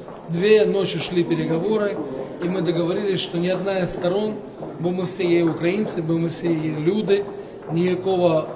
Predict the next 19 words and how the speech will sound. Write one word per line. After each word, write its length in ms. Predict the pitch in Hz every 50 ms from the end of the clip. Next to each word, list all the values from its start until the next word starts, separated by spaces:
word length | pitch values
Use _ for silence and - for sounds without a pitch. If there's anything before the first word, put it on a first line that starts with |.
| - 151
э, 520 | 151 151 151 147 147 147 143 139 139 131
друг 200 | 147 175 185 170
до 80 | 156 175
друга, 460 | 160 170 180 175 156 151 160 160 - - - - - - - - - - - - - - 151 - -
э, 40 | 139 -
кровопро-, 560 | 175 190 190 170 185 180 180 190 208 220 196
кровопролития 680 | - - 185 185 180 143 170 175 190 208 220 180 180 175
не 120 | 170 175
доп-, 260 | 170 170 - - -
мы 380 | 165 156 160 165 160 160 160 156 156 -
просто 240 | 196 208 208 196 175
не 80 | 170
допустим. 520 | 160 160 156 - 147 139 127 - - 120 117 - - - 135 - - - 156 151 156 - 151
Но, 120 | 170 196
на 120 | 202 208 196
жаль, 340 | 165 190 233 240 233 220 202 - - - - -
втручались 800 | - - 185 170 - - 208 202 190 - 170 151 - - - - - 147
внешние 400 | 147 175 196 190 - 160 170 160
силы. 320 | - - - 220 226 220